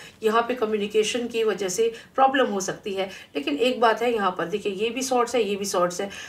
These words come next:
तो swords का मतलब है communication। जब आप communicate करेंगे, किसी के under काम करेंगे तो वह person आपकी knowledge को, आपकी बातों को ignore करेगा, आपकी बातों में कमी निकालेगा, आपको dominate करेगा जिससे कि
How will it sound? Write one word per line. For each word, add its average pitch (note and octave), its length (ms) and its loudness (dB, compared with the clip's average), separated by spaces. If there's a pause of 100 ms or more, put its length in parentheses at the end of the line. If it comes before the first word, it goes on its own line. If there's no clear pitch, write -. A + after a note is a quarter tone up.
(120)
तो A#3+ 80 2
swords A#3 340 4
का C4+ 120 2
मतलब A#3+ 300 0
है B3 80 2
communication। A3+ 720 -2 (280)
जब A#3 140 6
आप C4+ 180 6
communicate A#3 520 0
करेंगे, A3 340 0
किसी B3 280 -6
के A#3+ 100 -4
under A#3 340 -2
काम G3+ 220 0
करेंगे G3 300 0
तो A#3 120 0
वह B3 160 2
person B3 340 0
आपकी C4 560 0 (400)
knowledge A#3+ 420 4
को, F3 220 -2
आपकी G3+ 400 0
बातों C4 360 2
को G#3 320 0 (220)
ignore B3+ 360 4
करेगा, E3 480 -2 (280)
आपकी B3+ 400 4
बातों A3+ 360 0
में A#3+ 160 -4
कमी A#3 320 0
निकालेगा, G#3 460 2
आपको A3+ 520 0
dominate G#3 540 2
करेगा G#3+ 400 2
जिससे A3+ 320 -4
कि C4 180 -4